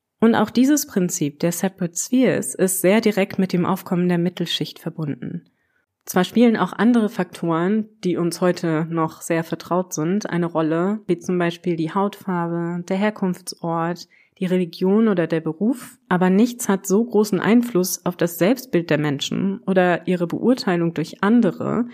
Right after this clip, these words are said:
wie die soziale Klasse und das Geschlecht. Mit dieser sozialen Klasse ist eine fest definierte Zuschreibung verbunden und Erwartungen. Das kann sowohl positiv als auch negativ sein und betrifft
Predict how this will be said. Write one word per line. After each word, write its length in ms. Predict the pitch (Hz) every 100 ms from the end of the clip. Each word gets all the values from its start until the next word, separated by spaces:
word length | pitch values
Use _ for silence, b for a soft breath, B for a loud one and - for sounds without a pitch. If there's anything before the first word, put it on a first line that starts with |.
| B B B
wie 200 | 190 196
die 120 | 180
soziale 560 | 175 170 175 175 170 165
Klasse 560 | - 160 185 - 240
und 220 | 240 180 180
das 220 | 180 -
Geschlecht. 680 | 180 - 156 147 - - _ _ _ _
Mit 240 | - 208 208
dieser 240 | 233 247
sozialen 480 | 226 226 - 202 202
Klasse 600 | - 190 226 294 285 277
ist 460 | - 208 - - - - -
eine 220 | 196 190
fest 380 | 185 208 233 -
definierte 500 | 214 202 202 196 185
Zuschreibung 760 | - 220 - - 160 156 156
verbunden 760 | 156 - - 165 165 - 196 202
und 440 | - 208 233 240 -
Erwartungen. 920 | 190 175 180 185 - 143 - - - b b b b b
Das 180 | - 185
kann 220 | - 208
sowohl 240 | 196 185 180
positiv 560 | 208 233 233 220 214
als 180 | - 185
auch 140 | 185
negativ 520 | 180 180 156 156 147 -
sein 540 | - 143 160 247 240 B B B B B B
und 380 | 202 202 202
betrifft 720 | - 190 - 214 208 - -